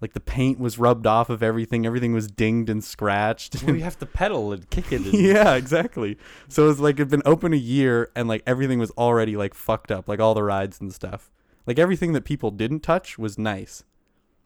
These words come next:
Speaker 1: I remember they had a garden, which was actually my favorite part because it was a sweet garden and it was in the middle of, like, the
Speaker 2: I
Speaker 1: mountains.
Speaker 2: fucking love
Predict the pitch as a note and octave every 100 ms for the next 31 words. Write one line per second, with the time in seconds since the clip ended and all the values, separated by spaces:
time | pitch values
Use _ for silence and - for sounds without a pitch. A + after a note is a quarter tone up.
0 | - D3 G#3 G3 F3 A#2 G2 G2+ B2+ D3
1 | D3+ G#2 G#2 G#2 A2 B2 A2+ - G2+ A#2
2 | A#2+ C3 C3+ - G#2+ A2 G2+ G2 - A2+
3 | - A2+ C3 - G2 A#2 D#3+ E3+ _ _
4 | A2 A2 A2+ G#2+ G#2+ A#2 G#2+ F#2+ F#2 G2
5 | G#2 C#3 B2+ G#2+ A#2 F2+